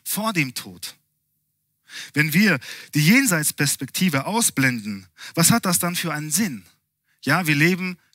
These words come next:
biologisch. Aber was bedeutet das dann? Essen, arbeiten, sterben? War das alles? Und wir versuchen dann vielleicht noch ganz viel reinzupacken, es zu betäuben mit Partys,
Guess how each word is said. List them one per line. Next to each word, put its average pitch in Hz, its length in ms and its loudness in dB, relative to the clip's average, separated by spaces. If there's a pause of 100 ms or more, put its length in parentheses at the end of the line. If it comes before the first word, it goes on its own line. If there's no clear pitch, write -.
(100)
biologisch. 139 760 -2 (460)
Aber 160 180 0
was 170 140 4
bedeutet 190 460 -2
das 110 200 -2
dann? 90 260 -12 (560)
Essen, 208 540 0 (760)
arbeiten, 190 720 -2 (200)
sterben? 214 560 0 (1800)
War 143 160 4
das 160 180 2
alles? 226 460 0 (1400)
Und 139 40 -2
wir 151 60 0
versuchen 175 360 0
dann 220 180 0
vielleicht 165 320 -2
noch 156 100 -4
ganz 180 280 0
viel 165 140 0
reinzupacken, 156 760 -2
es 127 160 -6
zu - 100 -8
betäuben 143 440 -6
mit 123 140 -8
Partys, 151 580 -2